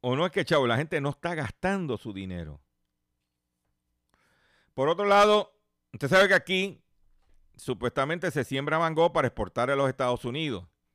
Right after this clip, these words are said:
Y ha habido problemas de disloque. Y a Europa creo que también, si no me equivoco. Pues Estados Unidos anunci-, acaba de anunciar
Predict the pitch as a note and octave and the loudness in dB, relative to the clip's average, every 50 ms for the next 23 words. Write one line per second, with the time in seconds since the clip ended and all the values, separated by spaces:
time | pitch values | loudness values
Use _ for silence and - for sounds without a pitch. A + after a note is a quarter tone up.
0 | _ _ _ _ _ _ _ _ _ _ _ _ _ - D#3+ D#3+ E3+ F3 F#3 F#3 | _ _ _ _ _ _ _ _ _ _ _ _ _ -2 0 2 4 4 4 4
1 | C#3+ D#3 D3+ C#3+ C#3 D3+ D#3 D#3+ E3 E3 D#3+ D#3 D#3 D3 C#3+ C3+ B2+ B2 A#2+ B2 | 2 2 0 0 0 0 0 0 0 0 -2 -2 -2 -2 -2 -2 -2 -2 -4 -4
2 | A#2+ G#2+ A2+ C3 D3 D#3+ D#3+ D#3 C3+ - B2+ B2 A2+ A2 A2+ - - _ _ _ | -6 -6 -4 -2 0 0 0 0 -2 -6 -8 -10 -8 -10 -12 -18 -20 _ _ _
3 | _ - A#2+ A#2+ A#2 A2+ A2+ C3+ D#3+ E3+ D3+ C#3 A2 G2 B2+ C3+ C3 C3 A2 A2+ | _ -4 0 0 2 2 4 4 4 4 2 0 -2 0 -2 -2 0 -2 -2 -2
4 | G#2+ A2 A#2+ B2 A2+ G#2 F#2 - G#2+ G2 G#2+ A#2 A2+ F#2+ G#2+ G#2 G#2+ A#2 A2+ - | -2 -2 -2 -2 -2 -4 -6 -6 -6 -6 -6 -6 -6 -6 -4 -2 -2 -2 -2 -4
5 | - D#2+ C#2+ - _ _ _ _ _ _ _ _ _ - _ B2+ B2 B2+ - - | -6 -14 -18 -18 _ _ _ _ _ _ _ _ _ -4 _ 2 2 4 4 6
6 | F3+ G#3 A#3 G#3+ - G#3 G#3 G#3+ G#3+ G#3 G3 F#3 F3+ F3 D3+ - - D#3+ C#3+ - | 6 6 6 6 4 0 0 0 2 2 2 2 2 0 -4 -4 -2 -4 -2 0
7 | D3+ D#3+ F#3 G#3 G#3+ G#3+ A3+ G#3+ F3 - - F3 E3 C3 G2+ D#2+ - | 2 4 4 4 4 4 2 2 0 0 2 2 4 2 2 0 -6